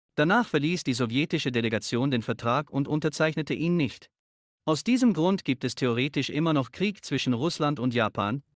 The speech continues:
Nach vielen erfolglosen mündlichen Forderungen gab Japan seinen Anspruch auf Sachalin auf. Und nur der südliche Teil der Kurilen bleibt übrig.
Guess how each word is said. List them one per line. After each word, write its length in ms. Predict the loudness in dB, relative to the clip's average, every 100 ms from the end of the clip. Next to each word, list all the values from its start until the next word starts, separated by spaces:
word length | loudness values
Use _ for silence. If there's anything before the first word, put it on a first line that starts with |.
| -4
Nach 200 | 0 0
vielen 340 | 2 2 4
erfolglosen 640 | 2 2 0 2 0 2 4
mündlichen 400 | 4 0 0 -2
Forderungen 540 | 0 -2 0 0 2
gab 240 | 2 0 2
Japan 420 | -2 0 -2 -2
seinen 260 | -2 -2 0
Anspruch 480 | -2 -2 -4 -6
auf 200 | -4 -6
Sachalin 420 | -4 -4 -2 -2 -2
auf. 380 | -4 -6 -12 _ _ _ _ _ -4
Und 200 | -4 0
nur 160 | 2
der 100 | 2
südliche 460 | 0 -2 -2 -4 -4
Teil 240 | -2 -2
der 120 | -2 -2
Kurilen 420 | -2 -2 -2 0
bleibt 280 | 0 -2 -4
übrig. 440 | -6 -8 -12 -18